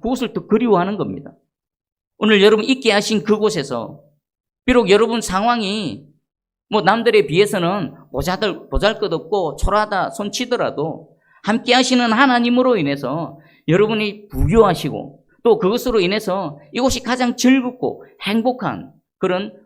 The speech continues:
은혜의 장소가 되기를 주의 이름으로 축복합니다. 아멘. 그리고 또 야곱이 인식하고 있는 하나님을 한번 보겠습니다. 하나님을 요셉에게 어떻게 소개합니까?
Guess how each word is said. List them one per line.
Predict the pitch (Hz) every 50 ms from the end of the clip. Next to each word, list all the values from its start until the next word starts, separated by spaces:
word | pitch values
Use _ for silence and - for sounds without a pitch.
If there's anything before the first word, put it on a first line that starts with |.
| _ _ -
은혜의 | 240 233 220 208 185
장소가 | 143 156 151 151 147 143 110 107 104
되기를 | 113 113 117 90 95 95 120 185 247 247 - - - _ -
주의 | - 135 123
이름으로 | 113 110 104 98 92 98 120 160 202 202 - - -
축복합니다. | - 151 143 165 151 143 151 - - - - 175 190 180 160 123 123 170 247 - - - - _ _ _ _ _ _ -
아멘. | 123 139 160 185 208 240 254 - - - _ _ _ _ _ -
그리고 | 208 220 220 214
또 | 220 214 208 196 - - - - - - _ -
야곱이 | 147 185 208 240 254 240 240
인식하고 | 240 240 240 240 226 226 214 190 190 185 180
있는 | 180 180 175 170
하나님을 | 180 220 208 196 175 151 143 135 131 120 113
한번 | 120 113 120 117 98
보겠습니다. | 101 98 104 98 - - 95 90 87 - - - - _ _ _ _ _ _ -
하나님을 | - 285 285 269 254 240 233 226 226 220 214 - - - - - -
요셉에게 | 214 247 - 226 - 190 165 175
어떻게 | 143 139 139 - - - 190
소개합니까? | - 165 143 127 120 107 98 92 87 85 - 139 -